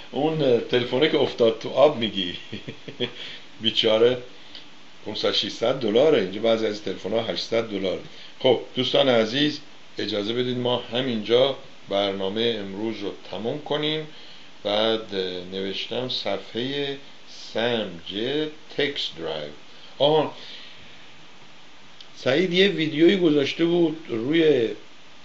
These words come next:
صفحهش، یه تصادف خیلی بدی رو نشون می‌داد که اصلاً مثل منفجر می‌شه و اینها. من گفتم خدایا این چیه؟ بعد که نگاه کردم،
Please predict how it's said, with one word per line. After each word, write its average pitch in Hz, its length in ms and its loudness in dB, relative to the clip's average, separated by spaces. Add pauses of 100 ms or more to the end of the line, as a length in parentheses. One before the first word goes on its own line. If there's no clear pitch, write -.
(140)
صفحهش، 143 920 -2 (1500)
یه 135 120 2
تصادف 123 680 0
خیلی 113 640 0
بدی 123 460 2
رو 101 140 0 (680)
نشون 151 320 0
می‌داد 143 340 2
که 127 80 -4
اصلاً 131 220 -2
مثل 135 320 -4 (320)
منفجر 107 640 0
می‌شه 117 220 -2
و 110 80 -2
اینها. 139 560 0 (460)
من 139 160 -8
گفتم 165 140 -4
خدایا 160 460 -2
این 170 120 -6
چیه؟ 175 240 2
بعد 156 320 2
که 143 80 -6
نگاه 123 320 2
کردم، 156 520 2